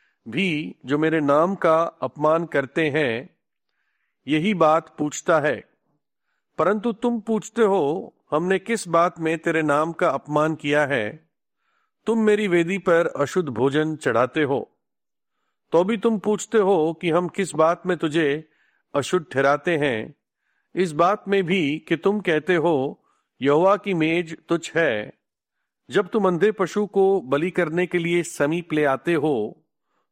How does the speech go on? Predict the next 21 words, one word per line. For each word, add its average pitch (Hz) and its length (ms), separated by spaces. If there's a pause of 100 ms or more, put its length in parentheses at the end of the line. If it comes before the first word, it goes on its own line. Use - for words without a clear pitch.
(120)
तो 170 100
क्या 180 260
ये 185 300
बुरा 135 300
नहीं? 170 420 (800)
और 143 120
जब 190 220
तुम 208 180
लंगड़े 185 460
व 151 120
रोगी 165 320
पशु 170 340
को 180 280
ले 147 160
आते 147 280
हो, 151 520 (640)
तो 170 100
क्या 180 260
ये 180 320
बुरा 139 300
नहीं? 170 360